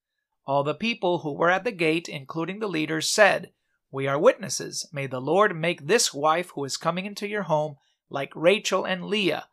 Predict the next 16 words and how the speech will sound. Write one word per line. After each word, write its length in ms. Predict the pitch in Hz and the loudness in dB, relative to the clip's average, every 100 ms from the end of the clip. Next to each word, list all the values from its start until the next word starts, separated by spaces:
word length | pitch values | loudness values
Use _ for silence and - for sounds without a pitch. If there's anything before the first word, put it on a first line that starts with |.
| _ _ _ | _ _ _
both 260 | 147 180 185 | 2 2 2
of 140 | 156 | -6
whom 260 | 127 139 127 | -4 -10 0
built 320 | 160 208 214 | 2 2 2
our 160 | - 131 | -4 -6
family 520 | - 160 175 175 175 | -2 2 2 0 -4
of 120 | 156 | 0
Israel. 520 | 151 135 113 120 - _ _ | 0 0 -4 -10 -12 _ _
So 260 | - 135 120 | -14 -12 -10
show 360 | - - 208 | -4 4 6
your 180 | 220 214 | 6 2
strength 540 | 185 - - 202 214 175 | 0 0 2 2 2 -6
of 140 | - | -4
character 640 | 185 196 208 190 196 202 - | 4 4 4 0 -2 -2 -6
in 180 | 143 160 | -10 -2
Ephrathah 600 | - - 156 127 65 95 | 0 0 -2 -4 -4 -6